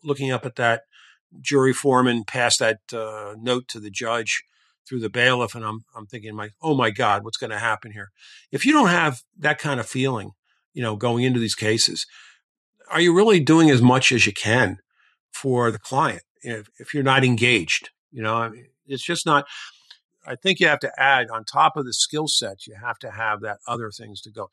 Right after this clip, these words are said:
"Hey, listen, I don't, I don't know any private investigators that get rich off of doing criminal defense work.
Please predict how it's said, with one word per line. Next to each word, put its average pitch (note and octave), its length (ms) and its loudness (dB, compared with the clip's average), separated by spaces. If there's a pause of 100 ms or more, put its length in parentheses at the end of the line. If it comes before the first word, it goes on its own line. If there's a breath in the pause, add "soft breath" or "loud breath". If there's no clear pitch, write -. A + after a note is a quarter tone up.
(320 loud breath)
"Hey, C3+ 140 0
listen, C3+ 320 0 (460)
I D#3 100 2
don't, E3 200 -2
I D#3+ 60 0
don't F#3+ 160 2
know D#3+ 200 6
any C#3 420 4 (280)
private B2+ 260 2
investigators A2 560 -2
that G#2 120 -4
get - 180 -10
rich A#2 380 -2 (180)
off A#2 260 -6
of G#2 140 -12
doing G2+ 360 -6 (260)
criminal A#2 340 0
defense A2 380 -2
work. C3+ 240 2